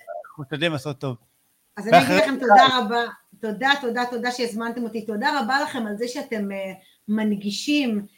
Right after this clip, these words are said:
Speaker 2: אה, את הידע הזה, שאתם מנגישים בכלל, שאתם נותנים את הפלטפורמה הזאת, כי וואלה, מספיק שבן אדם אחד שמע, פתאום אמר, "בואנה, העלה לי קצת חיוך, בואנה, לקחתי משהו, אני אחשוב יותר בקניון, או אני אחשוב יותר על החוסן הנפשי או סביבה",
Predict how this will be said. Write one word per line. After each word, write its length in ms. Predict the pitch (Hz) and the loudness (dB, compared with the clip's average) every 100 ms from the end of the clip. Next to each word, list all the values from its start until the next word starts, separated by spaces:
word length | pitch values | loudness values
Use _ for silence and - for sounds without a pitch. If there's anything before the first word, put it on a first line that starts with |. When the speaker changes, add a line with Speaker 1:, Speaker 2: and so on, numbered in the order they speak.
| _ _ 214 | _ _ -8
Speaker 2:
אה, 60 | 214 220 _ - 214 | -6 -8 _ -20 -10
את 40 | 226 | -2
הידע 440 | 220 226 262 247 220 | 2 4 2 2 -2
הזה, 280 | 202 214 190 | -2 -6 -8
שאתם 240 | 208 208 | -8 -6
מנגישים 400 | 202 190 - 285 | -4 -4 -6 -6
בכלל, 200 | 285 277 | -4 -6
שאתם 280 | 269 254 202 | -6 -8 -6
נותנים 280 | 190 - 285 | -6 -4 -4
את 100 | 294 | -4
הפלטפורמה 640 | 226 196 - - 254 269 240 | -8 -10 -12 -6 -2 0 -2
הזאת, 180 | 202 208 | -4 -6
כי 120 | 240 | -6
וואלה, 200 | 269 320 | -4 -2
מספיק 280 | 262 - 302 | -4 -8 -12
שבן 220 | 285 247 | -8 -6
אדם 180 | 226 262 | -4 -4
אחד 160 | 262 262 | -4 -6
שמע, 220 | 254 240 247 254 | -6 -4 -4 -6
פתאום 200 | 247 254 | -6 -4
אמר, 80 | 269 - - _ _ | -4 -6 -20 _ _
"בואנה, 220 | - 392 320 | -2 2 4
העלה 280 | 262 277 | 4 4
לי 100 | 294 | 2
קצת 220 | 294 285 - | 0 -8 -6
חיוך, 420 | 254 240 220 226 | 0 4 4 2
בואנה, 160 | 320 330 285 | 0 2 0
לקחתי 360 | 269 285 - 262 | -2 -4 -2 -2
משהו, 340 | 247 - 240 247 | -2 0 2 2
אני 160 | 254 | 0
אחשוב 240 | 247 320 294 | -2 -6 -6
יותר 140 | 285 262 | -4 -2
בקניון, 400 | 262 262 233 220 | -2 0 0 0
או 60 | 226 | 2
אני 180 | 233 233 | 2 2
אחשוב 180 | 311 | 0
יותר 140 | 285 294 | -2 0
על 180 | 285 269 | 2 2
החוסן 420 | - 285 285 285 | 0 -4 -6 -4
הנפשי 320 | 247 - 254 | -6 -4 -4
או 60 | 233 | -4
סביבה", 420 | - 220 247 | -2 -2 2